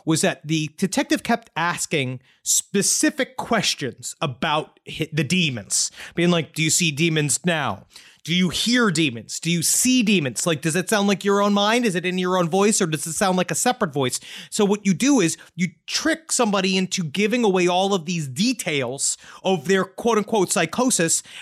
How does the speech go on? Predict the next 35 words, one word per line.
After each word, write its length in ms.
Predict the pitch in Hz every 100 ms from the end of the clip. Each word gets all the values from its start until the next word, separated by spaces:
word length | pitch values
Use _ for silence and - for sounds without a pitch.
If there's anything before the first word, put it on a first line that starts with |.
| -
and 200 | 214 214
then 180 | 320 294
they 140 | 262
get 200 | 208 -
hammered 500 | 151 269 254 214 180 170
again 380 | 175 226 220 226
and 160 | 226
again 380 | 220 190 170 170
and 160 | 185 190
again 360 | 180 240 160 170
about 460 | 143 170 170 190
the 80 | 240
same 500 | - - 170 165 170
symptoms. 560 | - 277 262 147 135 - 170 180
And 160 | 196 202
if 140 | -
they 380 | 160 143 202 254
are, 260 | - 196 175
if 140 | 175
they, 240 | 226 240 220 - -
if 80 | 156
you 100 | 233
show 160 | 302
a 40 | 233
discrepancy 600 | 196 - 269 269 220 175
at 60 | 165
any 180 | 208 202
single 260 | 220 185
point, 300 | 160 285 262
you 100 | 185
know 160 | 202 196
that 140 | 190
this 160 | 190 170
person's 420 | 175 160 147 135
lying, 320 | 214 170 113